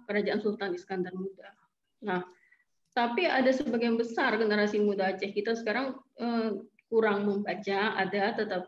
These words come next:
eh, artinya mereka, eh, ada missing link, ada garis yang hilang dengan sejarah masa lalu Aceh. Nah, itu coba saya, saya ini sampaikan, kadang-kadang di kelas kalian pernah tahu nggak dulu seperti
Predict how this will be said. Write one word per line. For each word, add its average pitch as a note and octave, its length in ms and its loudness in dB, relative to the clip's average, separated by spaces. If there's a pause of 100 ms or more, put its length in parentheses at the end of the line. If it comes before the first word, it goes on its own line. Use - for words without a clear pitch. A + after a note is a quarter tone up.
eh, F#3+ 200 -6 (120)
artinya G3+ 400 -4
mereka, G#3 640 -2 (720)
eh, A3 240 2
ada B3 400 2
missing C4 400 2
link, C#4+ 160 4
ada A3+ 720 2
garis A3+ 480 0
yang A#3+ 400 0
hilang G#3+ 560 0
dengan G#3 320 0
sejarah G#3+ 480 0
masa F#3+ 400 0
lalu F3+ 160 -2
Aceh. - 320 -8
Nah, F#3 160 -2
itu E4+ 160 -2 (480)
coba B3 420 2
saya, A#3 480 2
saya G#3+ 320 2
ini A#3+ 460 2
sampaikan, A3+ 720 0
kadang-kadang G#3 420 0
di G3 80 -2
kelas G3+ 320 -2
kalian G#3+ 240 -4
pernah G#3 220 -4
tahu G#3 260 -2
nggak F3+ 160 -4
dulu F#3 160 -10
seperti - 240 -20